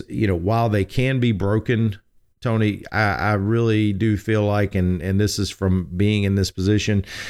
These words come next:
having the ability to allow someone's wishes to play out is, from a grief and from a, a, a just the, the guilt that we share, that we go through in that time of crisis,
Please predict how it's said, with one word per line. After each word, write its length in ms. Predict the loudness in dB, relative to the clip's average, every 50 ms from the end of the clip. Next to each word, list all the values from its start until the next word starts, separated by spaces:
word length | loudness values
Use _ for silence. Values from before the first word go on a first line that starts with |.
| -14 -16 -18 _ -20 -12
having 500 | -6 -2 0 0 0 0 0 0 0 2
the 100 | 2 2
ability 560 | 0 0 0 0 0 2 2 2 2 2 0
to 260 | -2 -2 -2 0 0 2
allow 440 | 2 2 0 2 2 2 2 0
someone's 500 | 0 0 0 0 2 2 2 2 0 0
wishes 500 | 0 2 2 2 0 0 -2 -2 -2 -2
to 140 | -2 -2 -2
play 340 | -2 -2 -2 0 0 2 2
out 300 | 2 0 0 -2 -6 -10 -14 -16 -14 -14 -14 -16 -14 _
is, 800 | -2 0 0 2 2 2 2 2 2 0 0 -2 -2 -4 -4 -4 -6 -6 -6 -6
from 280 | -4 -2 0 0 2
a 160 | 2 2 0
grief 560 | 0 -2 -2 0 0 2 2 0 0 -2 -4 -4
and 200 | -2 -2 -2 0
from 240 | 0 0 2 2
a, 520 | 2 2 2 2 2 2 0 0 -2 -2 -4 -2
a, 320 | 0 2 2 2 0 0
a 100 | -2 -2
just 320 | 2 2 2 2 0 -2 -6
the, 360 | -4 -2 -2 0 0 0 -2 -2
the 140 | 0 0 0
guilt 480 | 0 0 0 2 2 2 0 -2 -4 -6
that 160 | -6 -4 -2
we 200 | 0 2 2 2
share, 540 | 0 0 -2 0 0 2 2 2 0 0 -2 -6 -14 -20 -8
that 180 | -4 -2 -2 0
we 380 | 0 0 2 2 2 2 2 0
go 260 | 0 0 0 2 0 0
through 420 | -2 -2 -2 0 0 2 0 0
in 200 | 0 0 0 2
that 200 | 0 0 -2 -2
time 320 | -2 0 0 2 2 0
of 80 | 0 -2
crisis, 560 | -2 -2 0 2 2 2 2 0 0 0 -2